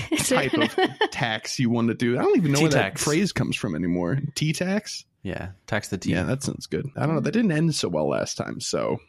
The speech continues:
Speaker 3: For you.
Speaker 2: I don't know about that. All right, so this past week, Ness and I had some goals. Uh, Ness, your goal was two hundred thousand experience, and you were gonna try to get a new Pokemon registered to your Pokedex.
Speaker 1: Mm-hmm. I
Speaker 2: How'd you
Speaker 1: did.
Speaker 2: do?
Speaker 1: I got a new Pokemon. I got a couple new Pokemon.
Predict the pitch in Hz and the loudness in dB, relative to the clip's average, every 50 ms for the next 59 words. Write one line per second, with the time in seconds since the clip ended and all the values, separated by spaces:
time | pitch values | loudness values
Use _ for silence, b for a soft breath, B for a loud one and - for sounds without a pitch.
0 | _ - - - 92 80 82 104 120 95 82 - 120 113 110 120 110 98 85 85 | _ -18 -10 -8 -6 -4 -4 -4 -4 -4 -4 -4 -2 -2 0 0 0 0 0 -2
1 | 73 - - - 87 78 76 - - - 180 196 175 147 - - B B B B | -2 -4 -4 -2 -2 -2 -2 -2 -2 0 0 2 2 0 -2 -4 B B B B
2 | B - - 202 202 196 185 165 - - 151 139 175 175 170 - - - 185 202 | B 0 2 2 2 2 2 0 -2 -4 -4 -2 0 0 0 -2 -2 -2 0 0
3 | 254 285 - - - 143 135 135 139 - - _ - 147 156 180 208 247 240 - | 0 -2 -4 -2 -2 0 0 0 -2 -4 -10 _ -2 0 2 2 2 2 0 0
4 | 226 202 196 185 165 175 170 160 - - 175 160 143 151 135 147 165 175 233 - | 0 2 2 2 2 2 0 0 0 0 0 2 2 2 2 2 0 0 -2 -4
5 | - - - _ _ _ - 113 110 110 110 120 131 139 139 143 - 151 139 165 | -6 -10 -14 _ _ _ -2 0 2 4 4 4 4 2 0 0 2 2 2 2
6 | 196 185 165 139 131 123 120 120 104 104 95 113 - - - 190 180 170 165 165 | 2 2 2 2 4 4 4 4 4 2 2 0 -2 -2 -2 -2 0 0 0 -2
7 | - 170 170 165 156 151 139 139 - - 151 151 151 156 151 151 151 - - 120 | -2 0 0 2 2 2 0 0 -2 0 0 2 2 2 2 2 2 0 0 2
8 | 123 135 147 160 170 165 151 - 151 151 143 135 143 131 - - 143 143 131 127 | 2 2 2 2 0 0 0 0 0 0 0 2 0 0 0 2 2 2 4 4
9 | 139 165 190 170 - - 147 143 - - 67 57 73 - 80 87 73 - - - | 4 4 2 2 0 0 0 0 0 -2 -2 -2 -2 0 0 -2 0 -2 -2 -2
10 | - - - - - - - 135 - - - - 202 208 208 208 220 233 - _ | -2 -2 -2 -2 -2 -4 -4 -2 -2 -2 2 2 4 4 4 4 4 2 0 _
11 | _ - 202 120 254 - 302 - - - - - 220 220 254 269 311 311 311 302 | _ -2 0 2 2 2 2 2 2 2 0 0 0 0 0 2 2 4 2 2
12 | 302 302 311 302 247 202 190 196 226 254 247 247 254 269 277 - - 453 440 - | 2 0 0 2 2 2 4 4 2 2 2 2 2 2 2 0 0 -2 0 0
13 | 254 208 175 180 - 160 - - - - 151 175 180 | 0 0 0 0 -2 -2 -2 0 0 0 0 0 -2